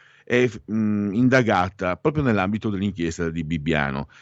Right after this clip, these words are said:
Secondo le ricostruzioni di un G R Rai, di un giornale Ra-, eh, di un telegiornale regionale,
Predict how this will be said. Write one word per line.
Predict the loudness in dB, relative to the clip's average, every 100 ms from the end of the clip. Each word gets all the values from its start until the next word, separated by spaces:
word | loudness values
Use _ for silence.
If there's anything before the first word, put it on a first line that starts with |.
| -20 -8
Secondo | -6 4 6 6 6
le | 4 0
ricostruzioni | -2 -6 -4 -4 0 2 2
di | -2
un | -4
G | 0 2
R | 4 4
Rai, | 4 4 2 2 0 -2 -4 -4 -6
di | -10 -12 -12 -12 -8 -6
un | -4 -4 -4
giornale | -2 0 2 4 2 2
Ra-, | 2 2 -2 -4 -4 -4 -4
eh, | -6
di | -6
un | -4 -2 -2 -4 -8 _
telegiornale | 4 4 6 4 4 2 0
regionale, | -2 -2 0 0 0 0